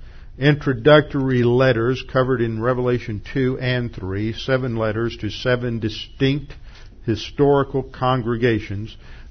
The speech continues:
that existed on the, uh, western coast, western end of what is now modern Turkey. These were all churches and cities that had been founded, in s-, few cases earlier than, but,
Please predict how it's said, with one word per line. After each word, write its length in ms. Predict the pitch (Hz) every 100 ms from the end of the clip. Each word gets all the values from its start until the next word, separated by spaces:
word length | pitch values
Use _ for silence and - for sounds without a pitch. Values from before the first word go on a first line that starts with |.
| -
that 140 | 113
existed 840 | 110 98 98 156 156 156 147 - -
on 280 | 120 117 110
the, 360 | 113 110 110 104 - - - -
uh, 220 | 101 104 -
western 880 | 113 101 151 160 - 147 143 143 143 - - - - - - - - - - -
coast, 480 | 131 120 131 - - -
western 500 | 113 131 - 123 123 -
end 360 | 135 120 127 139
of 220 | 120 104
what 140 | 123
is 140 | 113 95
now 340 | 127 127 127
modern 540 | 120 107 120 117 107
Turkey. 460 | - 165 160 113 104
These 300 | 101 117 -
were 180 | 117 113
all 220 | 120 127
churches 520 | - 120 110 139 127
and 380 | 104 98 101 92
cities 500 | - 143 135 135 139
that 140 | 117 101
had 160 | 101
been 140 | 101 95
founded, 580 | 120 127 123 131 131 - - - -
in 120 | 107
s-, 180 | 101 - -
few 140 | 135
cases 540 | - 123 120 135 113 -
earlier 420 | 135 143 131 113 107
than, 480 | 120 127 147 147
but, 220 | 101 101